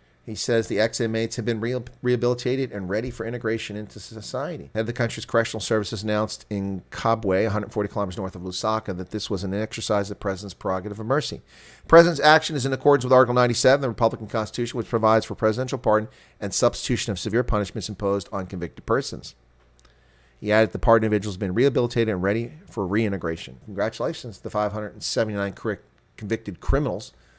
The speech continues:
who are now free and back in society. For the first time ever, Africa Day is formally marked in Leicester, in the Midlands, in England.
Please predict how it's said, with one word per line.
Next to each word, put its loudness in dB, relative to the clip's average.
who -6
are -4
now -4
free -10
and -12
back -8
in -16
society. -14
For 8
the 8
first 10
time 10
ever, 4
Africa 2
Day 2
is -2
formally -4
marked -2
in -4
Leicester, -2
in -2
the 2
Midlands, -2
in -6
England. -4